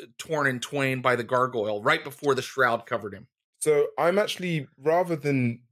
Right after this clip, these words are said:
Speaker 2: 'cause I also feel like, as much as I do want to eat her, I think there's also another side of me that's also thinking, because I have already eaten from her twice, like, already wanting to try and, like,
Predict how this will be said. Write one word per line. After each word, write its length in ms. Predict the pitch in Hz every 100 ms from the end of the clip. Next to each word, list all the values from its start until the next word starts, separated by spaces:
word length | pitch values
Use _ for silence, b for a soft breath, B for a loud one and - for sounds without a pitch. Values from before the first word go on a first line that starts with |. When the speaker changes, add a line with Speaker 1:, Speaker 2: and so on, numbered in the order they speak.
| _ -
Speaker 2:
'cause 100 | 139
I 100 | 139 -
also 320 | 156 165 143
feel 380 | 120 - 127 120
like, 560 | 110 95 92 - - - _ _ _ _ -
as 140 | 113
much 260 | 120 117 117
as 140 | 101
I 100 | 101
do 480 | 92 110 107 98 87 _ _ _ _ _
want 260 | 104 104 - _ _ _ _ _
to 160 | - 92 -
eat 180 | 117 -
her, 300 | 82 67 -
I 60 | 110
think 160 | 120
there's 180 | 117 104
also 260 | 110 104 107
another 220 | 101 98
side 280 | - 98 95
of 40 |
me 100 | 92
that's 220 | 87 92 98
also 240 | 90 92 - -
thinking, 420 | 107 98 95 92
because 220 | 85 101 90
I 60 |
have 140 | 90 95
already 240 | 95 92
eaten 220 | 98 92
from 140 | 87 87
her 100 | 82
twice, 400 | - 92 82 87
like, 160 | 82
already 360 | 95 90 87 85
wanting 280 | 87 82 82
to 80 | 80
try 240 | - 87
and, 180 | 85 80 - b b b -
like, 260 | 76 -